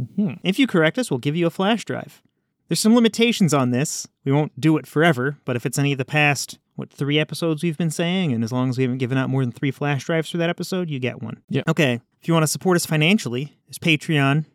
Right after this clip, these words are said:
Speaker 2: You can just go to, uh, patreon dot com slash disevidentia.
Speaker 1: If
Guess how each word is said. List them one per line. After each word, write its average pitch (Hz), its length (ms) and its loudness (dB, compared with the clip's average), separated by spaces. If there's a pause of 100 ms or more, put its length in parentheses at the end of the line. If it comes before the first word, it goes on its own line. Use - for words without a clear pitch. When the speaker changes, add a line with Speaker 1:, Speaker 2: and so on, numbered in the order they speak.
(120)
Speaker 2:
You 147 120 -14
can 135 160 -6
just 117 160 -8
go 139 100 0
to, 131 240 -2
uh, 123 140 -2
patreon 139 460 0
dot 131 160 -4
com 143 220 -4
slash 131 240 -6
disevidentia. 123 640 -2 (220)
Speaker 1:
If 143 320 0